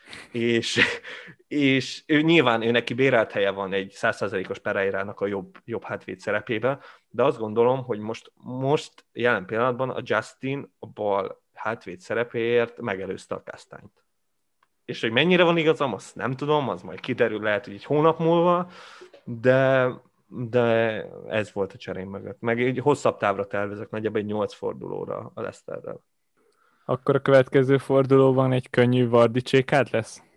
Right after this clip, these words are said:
Speaker 1: Hát benne van a pakliba egyébként, tehát, ö, í-, gondolkozok rajta, mert azt hiszem a Newcastle-lel játszanak, már idegenben, meg, meg mondjuk az, az egy fáradt meccs, bárhogy is nézzük, azért ott, ö,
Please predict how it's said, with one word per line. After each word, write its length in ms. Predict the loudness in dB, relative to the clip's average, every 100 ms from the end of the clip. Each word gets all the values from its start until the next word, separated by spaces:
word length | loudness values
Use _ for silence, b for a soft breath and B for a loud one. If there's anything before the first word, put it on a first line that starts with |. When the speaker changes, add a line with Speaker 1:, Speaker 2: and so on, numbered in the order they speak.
| b b b b
Speaker 1:
Hát 120 | 2
benne 240 | 4 4
van 140 | 4 2
a 80 | 0
pakliba 480 | -4 -4 -4 -2
egyébként, 720 | -2 -4 -12 -10 -8 -8 -10 -4
tehát, 300 | -2 -2 -2
ö, 300 | -2 -2 -4 -10
í-, 640 | -8 -6 -4 -2 -4 -6
gondolkozok 800 | 2 4 6 2 2 -6 -8 -8
rajta, 380 | -6 -6 -8 -8
mert 140 | -8
azt 120 | -10
hiszem 260 | -8 -8 -6
a 120 | -6
Newcastle-lel 760 | -6 -8 -6 -8 -8 -8 -6 -6
játszanak, 760 | -8 -12 -8 -4 -4 -6 -14 _ B B B -6
már 140 | -4
idegenben, 760 | 0 2 4 2 2 2 2 0
meg, 360 | -4 -6 -6 -12 -8
meg 200 | -6 -4
mondjuk 260 | -6 -4 -4
az, 160 | -4 -6
az 100 | -8
egy 80 |
fáradt 420 | -4 -2 0 -2 -6
meccs, 260 | -12 -12 -18 -14
bárhogy 400 | -8 -6 -8 -12
is 140 | -10
nézzük, 400 | -10 -8 -10 -8
azért 320 | -6 -4 -4
ott, 280 | -6 -12 -20 b b b b b
ö, 400 | -4 -2 0 -2